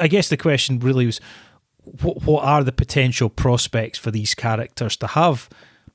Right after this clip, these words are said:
happy, maybe, or at least less isolated retirements? Um, you know, so I, I don't know, maybe I could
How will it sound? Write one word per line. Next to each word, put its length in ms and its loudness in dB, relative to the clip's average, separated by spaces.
happy, 640 2
maybe, 280 2
or 380 -4
at 100 -10
least 280 -4
less 440 0
isolated 920 0
retirements? 960 0
Um, 440 2
you 140 2
know, 260 4
so 260 2
I, 100 2
I 80 2
don't 120 2
know, 80 2
maybe 240 4
I 60 0
could 340 -2